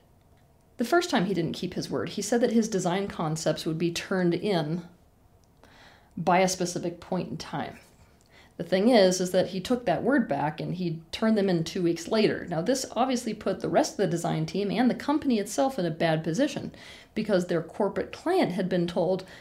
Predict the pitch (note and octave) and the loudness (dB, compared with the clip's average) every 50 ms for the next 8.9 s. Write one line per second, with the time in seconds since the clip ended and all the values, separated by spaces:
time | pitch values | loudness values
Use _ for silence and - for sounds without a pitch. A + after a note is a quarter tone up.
0 | - - - - F3 G3 F3+ F3 E3+ E3+ G3 F3+ D#3+ F#3 F#3 E3+ F3+ D#3+ D#3 D#3 | -20 -10 -6 -4 0 2 4 4 4 4 4 2 2 2 0 0 0 0 -2 -2
1 | - - F3 D#3 D3+ D#3+ - - F3 E3 D#3+ - D#3+ - - - - C#4+ A#3 F#3+ | -4 -2 -2 -2 -2 -2 -4 -6 -6 -6 -4 -6 -6 -8 -6 0 2 4 6 6
2 | E3+ - - - - - - - - - _ _ _ _ _ - F3 E3 E3 E3 | 4 2 -2 -10 -18 -20 -20 -20 -20 -20 _ _ _ _ _ -2 0 0 2 2
3 | D#3+ D#3+ D#3+ D#3+ D3 E3 F#3 A3+ - - - _ _ _ _ - - D#3 - - | 2 2 2 0 0 -2 -6 -10 -14 -18 -20 _ _ _ _ -12 -2 2 4 6
4 | - - - - - - E3+ C#3+ - - - - - - - C4+ D#4 D4+ A3+ E3 | 6 4 2 -6 -8 -4 -4 -4 -4 -6 -10 -10 -10 -8 -2 0 2 4 2 2
5 | - - - E3+ D3 D3 - D#3 C3+ A#2+ - - C#3 - - - - - - _ | 0 -2 -6 -6 -6 -4 -4 -4 -4 -4 -4 -6 -6 -6 -6 -10 -14 -18 -20 _
6 | _ _ _ - - _ - - - - - _ - F#3+ E3 E3 F3+ E3+ E3+ E3+ | _ _ _ -20 -20 _ -20 -20 -20 -20 -18 _ 0 0 2 2 2 2 2 2
7 | D#3 D#3+ - E3+ E3 - F3+ E3 E3 D#3+ E3+ F#3 F#3 F3+ F3+ F3 F3 D#3+ D#3+ D#3 | 0 -2 -4 -4 -2 0 0 2 2 2 2 2 4 4 4 4 4 2 2 0
8 | D#3 E3 D#3+ D#3 D3+ D3 - E3+ G#3 G#3+ F#3+ E3 C#3 - - - - - | 0 0 0 0 0 -2 0 4 4 6 6 6 2 2 -2 -6 -8 -10